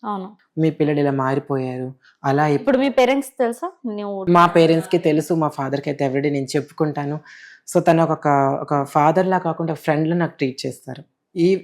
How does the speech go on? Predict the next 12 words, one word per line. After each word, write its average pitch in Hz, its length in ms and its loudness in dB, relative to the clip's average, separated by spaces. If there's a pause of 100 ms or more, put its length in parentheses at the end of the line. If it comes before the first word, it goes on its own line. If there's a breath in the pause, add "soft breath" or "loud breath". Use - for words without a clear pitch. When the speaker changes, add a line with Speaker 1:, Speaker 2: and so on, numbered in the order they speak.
Speaker 2:
even 175 240 4
నాకు 151 140 0
సర్జరీస్ 147 440 -4
గురించి 147 260 -2
కూడా 151 120 -4
నేను 151 120 -2
తను 139 180 -8
చెప్పుకుంటాను. 135 600 -12 (340 loud breath)
తను 156 180 4
ఏమంటారంటే 175 680 0
నేను 165 120 2
ఫైనాన్షియల్‌గా 160 680 -2